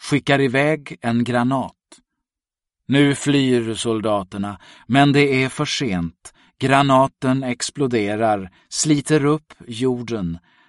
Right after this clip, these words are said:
Soldaterna flyger iväg åt alla håll. Jag reser mig igen, redo för ännu en bana. Titta vad vackert här är.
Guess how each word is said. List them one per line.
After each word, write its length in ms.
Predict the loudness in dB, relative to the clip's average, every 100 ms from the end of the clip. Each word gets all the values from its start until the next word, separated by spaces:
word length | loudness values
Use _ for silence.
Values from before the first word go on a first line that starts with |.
| _
Soldaterna 840 | -2 2 4 6 4 2 0 0 0
flyger 500 | -2 -2 0 0 0
iväg 460 | 0 -2 -2 -2 -4
åt 160 | -2
alla 280 | 0 0 -2
håll. 420 | -2 -4 -6 -12 _ _ _ _ _
Jag 400 | 2 6 8 8
reser 400 | 4 0 0 -2
mig 320 | -2 -2 -2
igen, 480 | -2 -2 -2 -2 -2 -6 _ _
redo 600 | -2 2 4 4 2 0 -2
för 320 | -4 -2 -2
ännu 420 | -2 0 0 0
en 140 | -2
bana. 460 | -2 -2 -2 -4 -8 _ _ _ _ _ _ _ _ _ _ _
Titta 400 | -2 -2 2 2
vad 180 | 6 4
vackert 520 | 4 0 -2 -8 -4
här 160 | -4 -4
är. 200 | -6